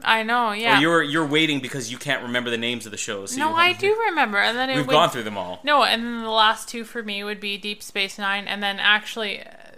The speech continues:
Speaker 1: please don't hate me for this, but the original would be probably last for me.
Speaker 2: Eh,
Speaker 1: But, but that's not
Speaker 2: I
Speaker 1: to
Speaker 2: can't,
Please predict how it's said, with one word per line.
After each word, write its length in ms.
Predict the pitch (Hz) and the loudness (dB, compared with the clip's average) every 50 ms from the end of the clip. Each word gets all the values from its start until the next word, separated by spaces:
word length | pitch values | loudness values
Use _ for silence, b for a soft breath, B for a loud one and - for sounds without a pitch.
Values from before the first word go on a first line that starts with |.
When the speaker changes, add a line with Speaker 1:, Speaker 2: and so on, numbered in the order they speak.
| - 220 | -20 -14
Speaker 1:
please 260 | - - 240 220 208 | -10 -8 -6 -6 -4
don't 140 | 220 208 190 | -6 -6 -4
hate 120 | 190 208 202 | -4 -6 -8
me 100 | 190 180 | -8 -10
for 180 | - - 196 | -10 -8 -6
this, 160 | 185 190 185 185 | -6 -6 -6 -8
but 160 | - 190 190 | -12 -10 -6
the 140 | 190 185 185 | -4 -4 -2
original 400 | 190 202 208 202 185 196 185 180 | -2 -2 -2 -4 -4 -6 -6 -6
would 120 | 180 180 180 | -8 -8 -10
be 100 | 190 190 | -12 -12
probably 360 | - - 202 190 185 185 185 | -8 -4 -4 -4 -2 -4 -2
last 320 | 190 180 175 180 - - | -2 -2 -2 -2 -6 -10
for 120 | - 202 190 | -14 -14 -12
me. 260 | - - - - - b b b b b b b b b - | -12 -12 -14 -16 -20 b b b b b b b b b -12
Speaker 2:
Eh, 60 | - - | 2 6
Speaker 1:
But, 240 | 294 302 254 254 254 | 6 6 6 6 6
but 160 | 320 311 - | 4 4 6
that's 240 | 302 311 302 311 - | 4 2 2 2 4
not 140 | 349 349 359 | 6 6 6
Speaker 2:
I 40 | - | 6
Speaker 1:
to 60 | 370 | 4
Speaker 2:
can't, 240 | - - - 320 | 4 4 4 4